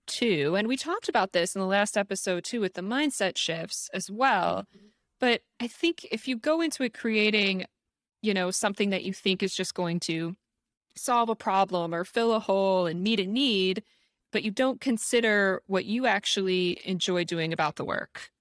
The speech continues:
Speaker 1: what you, you know, feel inspired by, it's gonna end up kind of being an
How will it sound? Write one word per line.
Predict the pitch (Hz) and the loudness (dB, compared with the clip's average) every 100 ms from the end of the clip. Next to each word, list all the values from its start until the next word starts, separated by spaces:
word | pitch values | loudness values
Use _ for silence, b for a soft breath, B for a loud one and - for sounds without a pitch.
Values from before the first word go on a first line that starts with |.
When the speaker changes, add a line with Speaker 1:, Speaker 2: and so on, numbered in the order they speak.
| _ | _
Speaker 1:
what | 196 175 | -2 0
you, | 196 226 233 220 202 190 - _ _ | -2 2 4 4 2 0 -4 _ _
you | 196 | 0
know, | 175 160 147 | 2 2 0
feel | - - 180 | -4 0 0
inspired | 165 - - 180 180 175 | 0 -4 2 2 4 0
by, | 165 147 160 190 - _ _ _ _ | 0 0 2 -2 -4 _ _ _ _
it's | 214 - | -10 -6
gonna | - 277 - | -2 -2 0
end | 208 214 | -2 2
up | 233 | 0
kind | - 208 190 | 0 -2 0
of | 190 - | -2 -2
being | 185 180 175 170 | 0 2 0 0
an | 165 | 0